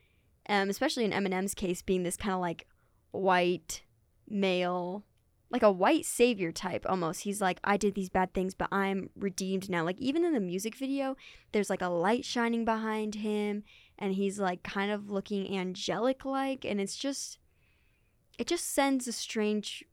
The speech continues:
message. I think the undertones of it send a different message than looking at it from a big picture, you know? So generally looking at it, I think it does some helpful things about bringing these issues of domestic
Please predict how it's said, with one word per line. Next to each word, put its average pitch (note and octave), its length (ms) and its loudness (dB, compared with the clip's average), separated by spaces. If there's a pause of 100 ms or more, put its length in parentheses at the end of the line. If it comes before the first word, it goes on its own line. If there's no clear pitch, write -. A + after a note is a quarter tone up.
message. G#3 600 -4
I A3 80 -2
think A#3 200 -4
the - 160 -2
undertones A3+ 720 -2
of B3+ 260 -4
it C4+ 260 -2 (440)
send G#3+ 260 0
a F#3+ 60 -4
different G#3 320 -2
message A#3 800 -4
than F3+ 500 -2 (800)
looking G#3 440 2
at F3+ 100 0
it E3+ 100 -2
from F#3 160 -2
a F3 60 -2
big E3 260 -2
picture, - 480 -8
you C#4 160 -2
know? D#4+ 220 0
So B3 460 2 (1040)
generally D#4+ 680 0
looking E4+ 320 -2
at E4+ 140 -2
it, F4 180 -2
I A#3 100 -2
think A3 300 -4
it F#3+ 140 -2 (220)
does G3 640 2
some G3 180 0
helpful G3 380 -2
things F#3+ 320 -2
about F3 260 -2
bringing F#3 380 -2
these F3 220 -6
issues G3 380 -4
of F3+ 160 -2
domestic F3 500 -4